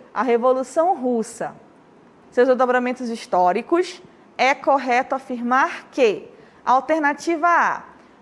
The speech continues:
participação da Rússia na Primeira Guerra Mundial entre os anos de quatorze e dezoito foi um dos grandes elementos desencadeadores de uma série de greves e revoltas populares pelo qual o país, pelo país que culminariam com a derrubada do regime czarista de Nicolau.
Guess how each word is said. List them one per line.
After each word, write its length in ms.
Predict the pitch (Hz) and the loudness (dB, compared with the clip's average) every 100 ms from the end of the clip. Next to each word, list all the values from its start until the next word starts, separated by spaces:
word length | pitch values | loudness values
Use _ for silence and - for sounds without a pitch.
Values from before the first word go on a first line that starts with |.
| - | -2
participação 680 | 247 285 - 277 269 320 320 | -2 -2 -2 0 2 0 2
da 140 | 330 | 2
Rússia 400 | 254 247 247 262 | 0 -4 -4 -4
na 100 | 240 | -4
Primeira 340 | 233 226 220 | -2 -2 -2
Guerra 240 | 208 208 226 | 0 -2 -2
Mundial 560 | 202 196 202 185 190 | -6 -4 0 2 2
entre 200 | 247 220 | 0 -4
os 80 | 220 | -4
anos 180 | 214 214 | -4 -4
de 80 | 185 | -4
quatorze 380 | 196 196 202 175 | -4 -2 -6 -6
e 20 | |
dezoito 500 | 175 175 208 233 - - - - | -8 0 0 0 -6 -20 -20 0
foi 200 | 277 285 | 0 2
um 80 | |
dos 160 | 277 294 | 0 -2
grandes 340 | 262 285 320 | 0 0 2
elementos 500 | 339 311 285 254 254 | 2 2 0 -2 -2
desencadeadores 880 | 233 233 247 247 220 220 208 214 254 | -2 -2 -2 -2 2 0 2 0 -2
de 60 | 226 | -2
uma 140 | 214 | -4
série 280 | 220 247 277 | -2 -2 -2
de 100 | 254 | -4
greves 400 | 214 208 220 220 | -2 0 0 -4
e 40 | 233 | -6
revoltas 420 | 240 208 208 214 | -2 0 -2 -4
populares 640 | 214 202 180 165 175 226 | -12 -8 -4 -2 -4 -2
pelo 200 | - 302 | 0 0
qual 200 | 311 208 | 2 0
o 40 | |
país, 480 | 208 254 214 220 - - - - - - - _ | 2 0 0 -6 -14 -20 -20 -20 -20 -20 -20 _
pelo 160 | 254 262 | 2 2
país 300 | 262 240 254 | 2 0 0
que 100 | 302 | -4
culminariam 720 | - 269 262 254 226 233 247 | -4 -4 0 0 2 -2 -2
com 80 | 254 | 0
a 60 | |
derrubada 500 | 226 262 214 190 196 | -2 -2 0 0 0
do 80 | 208 | -2
regime 460 | 240 226 208 220 226 | -2 -2 -4 -6 -8
czarista 520 | - 208 214 220 247 | -6 0 0 -2 -6
de 120 | 226 | -6
Nicolau. 560 | 233 233 269 185 - | -4 0 2 2 -2